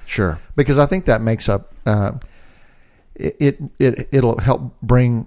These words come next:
Speaker 2: context to the conversation just one more notch here, and then we'll, we'll get intense on application.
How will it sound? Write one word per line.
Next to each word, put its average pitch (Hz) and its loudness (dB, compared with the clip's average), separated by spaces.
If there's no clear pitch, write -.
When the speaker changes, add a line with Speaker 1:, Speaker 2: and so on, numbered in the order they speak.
Speaker 2:
context 110 -2
to 107 -2
the 95 -2
conversation 92 -6
just - -2
one 120 4
more 110 2
notch 92 -2
here, 95 -2
and 95 -2
then 101 -2
we'll, 90 -2
we'll 107 2
get 98 -2
intense 92 -4
on 90 -6
application. - -4